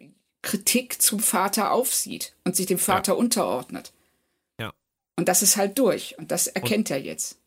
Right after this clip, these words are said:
Speaker 2: Und je stärker man gegen angeht, desto weiter treibt man seine Kinder von einem weg. Das ist ja bei der Partnerwahl nachher genauso.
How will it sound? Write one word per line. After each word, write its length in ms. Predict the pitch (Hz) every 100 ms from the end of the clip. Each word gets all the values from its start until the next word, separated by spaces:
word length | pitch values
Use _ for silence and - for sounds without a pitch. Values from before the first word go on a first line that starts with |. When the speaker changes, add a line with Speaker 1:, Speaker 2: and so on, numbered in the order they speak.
| _ _
Speaker 2:
Und 160 | - 104
je 100 | 117
stärker 320 | - 120 139
man 180 | 123 117
gegen 240 | 117 110
angeht, 460 | 107 113 131 135 135
desto 260 | 127 - 117
weiter 240 | 113 120
treibt 300 | - 117 - 123
man 100 | 110
seine 220 | 113 110
Kinder 300 | - 127 117
von 160 | -
einem 240 | 98 110 104
weg. 220 | 123 -
Das 160 | 98 -
ist 120 | 101
ja 280 | 110 104 98
bei 180 | - 107
der 100 | 101
Partnerwahl 640 | - 110 - 123 110 113
nachher 280 | 113 113 110
genauso. 520 | 104 98 107 117 139